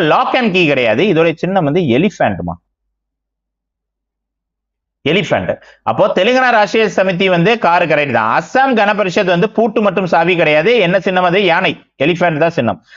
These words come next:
அப்போ Lock and key சின்னமா வச்சுக்கக்கூடிய கட்சி எது? அதே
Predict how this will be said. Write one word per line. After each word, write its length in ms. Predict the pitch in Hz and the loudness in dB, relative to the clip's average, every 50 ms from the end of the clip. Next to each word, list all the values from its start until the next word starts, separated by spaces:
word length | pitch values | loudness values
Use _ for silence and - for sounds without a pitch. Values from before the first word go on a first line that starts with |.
| - _ _ - | -20 _ _ -4
அப்போ 260 | 156 170 - 240 262 285 320 - - - - - - _ _ _ _ _ _ | -4 0 0 2 2 2 2 0 -4 -8 -14 -18 -20 _ _ _ _ _ _
Lock 480 | 120 117 135 165 208 262 311 311 311 320 | -2 0 2 2 2 2 2 0 0 0
and 180 | 294 285 262 254 262 | 0 0 0 -2 -2
key 140 | 233 240 247 233 - | -2 -2 -2 -2 -2
சின்னமா 360 | - 220 208 220 233 233 240 233 | -2 -2 0 0 2 2 0 0
வச்சுக்கக்கூடிய 500 | 220 180 214 214 196 214 185 208 214 226 220 | 0 -2 -2 -2 0 0 2 2 0 0 0
கட்சி 340 | - 214 202 202 - - 277 269 | 0 -2 -2 0 -2 -2 0 2
எது? 220 | 208 147 - 113 101 - - _ _ _ _ _ _ _ _ _ _ _ _ - 135 139 123 117 - _ _ _ _ _ - | 2 0 0 -4 -6 -8 -12 _ _ _ _ _ _ _ _ _ _ _ _ -8 -6 -6 -6 -8 -12 _ _ _ _ _ -4
அதே 280 | 139 160 156 190 240 | -2 0 2 2 2